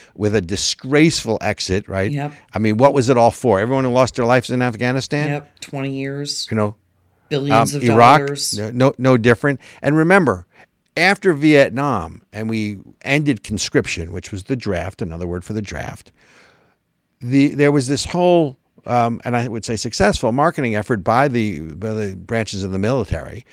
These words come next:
Speaker 1: to recruit. And, it, you know, it, you know, it's a great career, and we're gonna train you,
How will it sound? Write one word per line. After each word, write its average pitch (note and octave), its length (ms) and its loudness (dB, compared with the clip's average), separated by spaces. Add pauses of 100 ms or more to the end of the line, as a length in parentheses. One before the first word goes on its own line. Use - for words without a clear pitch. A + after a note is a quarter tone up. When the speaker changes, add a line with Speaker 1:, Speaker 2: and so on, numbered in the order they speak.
(340)
Speaker 1:
to D3 300 4
recruit. D#3+ 460 0
And, G#2+ 180 0
it, G2 160 -6
you - 80 -2
know, F#2+ 80 -2
it, G2 160 -4
you A#2+ 120 -10
know, F2+ 140 -4
it's F#2 200 -10
a G2 40 -6
great F#2+ 280 -4
career, D3+ 540 2
and F#2 180 -2
we're E2+ 80 -6
gonna E2+ 180 -8
train D#3+ 380 -2
you, C#3+ 200 2